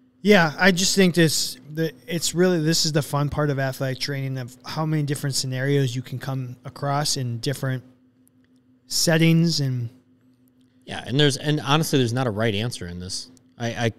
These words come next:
Speaker 2: I could be very, very wrong in certain situations.
Speaker 1: Well, that's why we want, you know, people on the live stream so we can hear what your situation
Speaker 2: Yeah.
Speaker 1: is. And, like, as you listen to this on the replay or watch it on YouTube on the replay,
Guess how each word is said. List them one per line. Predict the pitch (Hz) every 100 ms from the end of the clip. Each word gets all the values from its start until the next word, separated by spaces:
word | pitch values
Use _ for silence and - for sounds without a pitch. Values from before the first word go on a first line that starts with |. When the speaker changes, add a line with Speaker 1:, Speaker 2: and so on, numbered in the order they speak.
| _ _
Speaker 2:
I | 120
could | 139 - 147
be | 117 123
very, | 110 98 123 117
very | 110 107
wrong | 110 110 90 - _ _ _ _ _ _ _ _ -
in | 127 120 113
certain | - 123 104
situations. | 110 95 98 98 90 - - - _ _ _ _ _ _ _
Speaker 1:
Well, | - 233
that's | 233
why | 208 202
we | 190
want, | 180 180 175 - - -
you | 170
know, | 165 160 - - _ _ _ _ -
people | 196 165
on | 175 160 156 139 -
the | 151
live | 147 147 151
stream | - 156 147
so | 151
we | 151
can | 151
hear | 143 180 175 147
what | 147 143
your | 170
situation | 180 160 - 147 139 107 139
Speaker 2:
Yeah. | 143
Speaker 1:
is. | 131
And, | 135 131 127
like, | 131 143 135
as | 156 170 160
you | 170
listen | 175 - 160
to | 160
this | 151 147
on | 151
the | 143
replay | 131 175 170 156 151 151 143 135
or | 131
watch | 139 147 -
it | 143
on | 139
YouTube | 143 156 - 151
on | 143
the | 131
replay, | 139 156 - 143 127 123